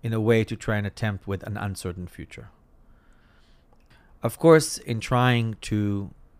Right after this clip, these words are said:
deal with the future, we try and keep safe. It's important to keep safe.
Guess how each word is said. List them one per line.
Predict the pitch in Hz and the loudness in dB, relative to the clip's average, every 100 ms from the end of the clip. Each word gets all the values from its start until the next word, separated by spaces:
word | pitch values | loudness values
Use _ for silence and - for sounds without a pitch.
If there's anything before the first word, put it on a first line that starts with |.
| _ - - 107 | _ -20 -12 2
deal | 123 | 4
with | 120 110 | 4 0
the | |
future, | 104 - 117 - 104 | -4 -4 -4 -2 -2
we | 98 | -2
try | - 110 | -2 -2
and | 104 | -2
keep | - 92 | -8 -10
safe. | - 76 - - - | -10 -12 -14 -20 -10
It's | 123 | -6
important | 151 180 160 87 | -2 2 2 2
to | - | -10
keep | - - | -14 -12
safe. | - - | -16 -18